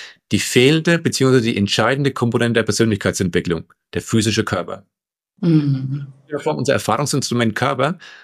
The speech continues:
Speaker 1: funktioniert nicht. Und du gehst mit Kopfschmerzen auf ein, äh, Seminar. Dann nimmst du davon einfach nichts mit.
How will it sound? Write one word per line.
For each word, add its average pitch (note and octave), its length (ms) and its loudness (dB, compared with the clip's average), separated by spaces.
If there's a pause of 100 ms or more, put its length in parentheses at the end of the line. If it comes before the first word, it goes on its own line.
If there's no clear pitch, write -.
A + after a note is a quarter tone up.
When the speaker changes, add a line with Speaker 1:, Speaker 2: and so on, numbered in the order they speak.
(120)
Speaker 1:
funktioniert A#2+ 460 0
nicht. F#2+ 100 0
Und G#2 160 -2
du G#2+ 80 -6
gehst B2+ 180 2
mit - 300 -6
Kopfschmerzen C3+ 600 -2
auf A#2 200 0
ein, A#2 160 -2
äh, A#2 200 2
Seminar. F#2+ 520 -2 (960)
Dann F#2+ 140 -4
nimmst A2 260 -6
du B2 40 0
davon G#2 280 -2
einfach G2 240 -2
nichts B2 200 -6
mit. E3+ 200 -4